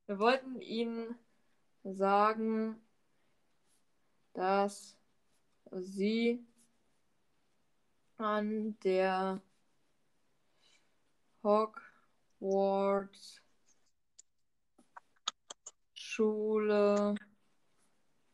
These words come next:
für Hexerei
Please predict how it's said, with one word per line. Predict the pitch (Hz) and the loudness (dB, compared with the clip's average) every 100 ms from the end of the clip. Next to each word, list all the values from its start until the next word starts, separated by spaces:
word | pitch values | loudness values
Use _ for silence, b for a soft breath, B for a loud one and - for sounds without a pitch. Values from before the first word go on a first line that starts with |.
| _ _ | _ _
für | 208 202 202 202 202 - - _ - - - - _ _ _ _ _ _ _ - - - - _ _ | 0 2 2 0 -4 -12 -20 _ -4 0 0 -2 _ _ _ _ _ _ _ -20 -20 -20 -20 _ _
Hexerei | 208 208 214 - - - 208 202 202 202 196 190 190 196 208 214 220 | 2 4 4 -2 -20 -6 2 4 4 2 0 -2 0 2 2 0 -6